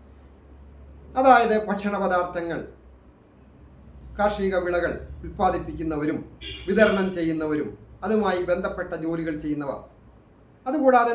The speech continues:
നാണ്യവിളകൾക്കും നല്ലതാണ്. ഗ്രാമ്പു, ഏലം, അതുപോലെ ജാതി, മരങ്ങളിൽ നിന്നെടുക്കുന്ന വിളകളായാലും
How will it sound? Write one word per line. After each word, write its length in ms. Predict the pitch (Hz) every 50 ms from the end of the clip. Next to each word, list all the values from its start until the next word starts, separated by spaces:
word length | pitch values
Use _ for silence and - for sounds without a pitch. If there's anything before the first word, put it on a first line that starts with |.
| 233 226
നാണ്യവിളകൾക്കും 840 | 226 240 285 302 302 277 233 220 214 208 202 196 196 202 247 247 - 226
നല്ലതാണ്. 380 | 190 180 165 147 123 107 - - - -
ഗ്രാമ്പു, 380 | 151 160 165 165 165 160 160 165 165 151 156 156 156
ഏലം, 200 | 160 160 156 156 156 - - - - - - - - - - - - - - - - - - - - - - - - 247
അതുപോലെ 380 | 233 240 220 220 208 196 190 180 165 156 156 156
ജാതി, 340 | 170 175 175 175 165 165 156 151 - - - - - - - - - - - - - - - 220
മരങ്ങളിൽ 440 | 226 233 247 247 254 247 240 233 226 226
നിന്നെടുക്കുന്ന 540 | 220 220 208 196 190 185 - 190 185 175 175 170 156 - - - - - - _ _ _ - - - - - - - - - - - - - - - - - - - - - - - - - - - - - - - - - - - - - - - 190
വിളകളായാലും 720 | 208 220 220 208 202 190 180 175 170 165 160 160 - -